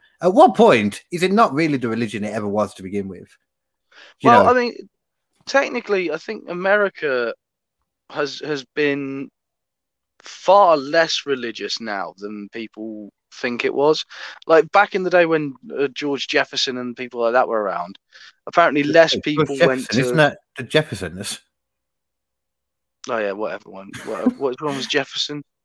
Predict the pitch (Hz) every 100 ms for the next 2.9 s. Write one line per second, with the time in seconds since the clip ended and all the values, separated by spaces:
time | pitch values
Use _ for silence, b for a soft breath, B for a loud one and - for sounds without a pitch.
0 | _ _ _ _ 160 156 185 175 175 160
1 | 156 156 135 185 143 95 87 104 90 82
2 | _ _ _ _ _ 175 208 135 85